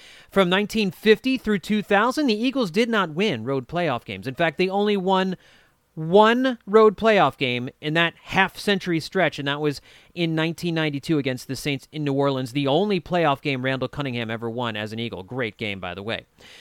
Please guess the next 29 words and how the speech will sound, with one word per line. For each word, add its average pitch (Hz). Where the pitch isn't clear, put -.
The 208
Eagles 254
are 220
one 233
of 220
only 226
seven 247
teams 175
with 202
at 185
least 202
four 220
playoff 214
appearances 185
since 139
twenty 160
seventeen. 160
The 135
Bills, 165
Chiefs, 170
Rams, 160
Patriots, 160
Saints, 151
and 147
Titans 117
are 117
the 101
others. 151
And 170